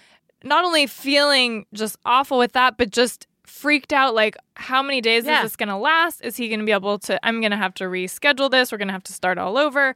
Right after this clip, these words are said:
Speaker 2: Right.
Speaker 1: You know, um, maybe I'll reschedule it for a fucking year from now.
Speaker 2: <laughs>
Speaker 1: Like, or maybe I'll reschedule it for the summer when they're less likely to be sick. Um, so that's just been, and he's actually, it's the day before the procedure right now.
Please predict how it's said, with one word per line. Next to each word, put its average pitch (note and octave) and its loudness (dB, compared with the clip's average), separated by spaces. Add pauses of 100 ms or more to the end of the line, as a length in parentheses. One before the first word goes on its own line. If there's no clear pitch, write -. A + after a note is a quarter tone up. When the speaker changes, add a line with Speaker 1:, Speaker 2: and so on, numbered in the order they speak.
(160)
Speaker 2:
Right. G3+ 0
Speaker 1:
You B3 -2
know, G#3+ 0
um, G#3 0 (120)
maybe C4 0
I'll C#4+ 4
reschedule C4 0
it - -8
for D#4+ -2
a C#4+ 4
fucking D#4 0
year E4 2
from B3 0
now. G3+ 2
Speaker 2:
<laughs> - -2
Speaker 1:
Like, C#4 2
or D#4+ 4
maybe F4+ 2
I'll F4+ 2
reschedule E4 0
it C#4+ -6
for D#4+ 2
the D#4+ 4
summer C#4+ 2
when A#3 2
they're B3+ 4
less B3 2
likely C4 0
to A#3+ -4
be A3 -4
sick. C#4 0 (460)
Um, A#3+ 2
so D#4+ 2 (120)
that's F#4 0
just G#4+ -2
been, D#4 4
and D4+ -2
he's D4+ 0
actually, C#4+ 0
it's - -6
the B3 -4 (220)
day B3+ 4
before A#3+ 2 (180)
the G#3+ 4
procedure G3+ 0
right G3 0
now. F3 0